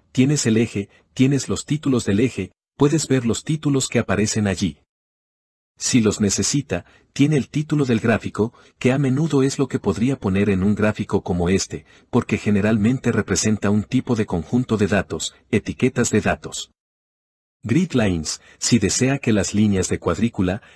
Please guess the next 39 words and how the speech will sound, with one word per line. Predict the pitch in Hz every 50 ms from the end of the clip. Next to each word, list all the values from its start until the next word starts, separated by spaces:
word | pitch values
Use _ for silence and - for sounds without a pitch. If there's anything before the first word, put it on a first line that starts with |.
| _ _
estén | - 101 - - 131 131 147
activadas | 135 - - - 101 98 95 92 95 90 - -
o | 87
desactivadas, | 92 90 - 98 - - - 98 117 117 107 95 95 98 - - - - - _ -
puede | 135 147 147 156
eliminar | 147 139 120 110 98 92 98 107 107
las | 104 98 87 - -
líneas | 104 123 139 135 131 117 -
de | - 101
cuadrícula. | - - 98 92 98 92 - - 80 73 - - _ _ _
Y | - 123
tenemos | - 131 143 180 190 175 -
la | - 123
leyenda, | 113 101 120 113 90 80 78 - _ _ _ -
normalmente | 104 98 85 95 107 110 98 113 117 - 113 104
no | 101 110
necesitamos | 123 120 - 107 - 90 - 110 110 107 101 -
una | 127 127 120
leyenda, | 107 98 - 104 87 76 73 - - _ _
aquí. | - - - - 180 - - _ _ _ _ _ _ _ _ _ _ _ _ _ _ _
Y | - 113 117 156
este | 160 - 170
te | - 151
da | 127 123 113
más, | 101 82 - - - _ _ _
más | - 98 104 113 -
otro | 131 131 - 147
lugar | 123 101 110 113 107
para | - 110 104
encontrar, | 98 - 92 87 - - 104 82 - - _ _ _
ya | - 120 120
sabes, | - - 104 - 82 - - - _ _ _
más | - 101 113 - 131
opciones. | 120 - - 107 78 76 - - - - _ _ _ _ _ _ _ _ _ _ _ _ _ _ _ -
Así | 107 101 - - 151
que | - - 127
ahí | 104 95 101 113
lo | 110 104
tenemos. | - 101 101 95 73 - - - -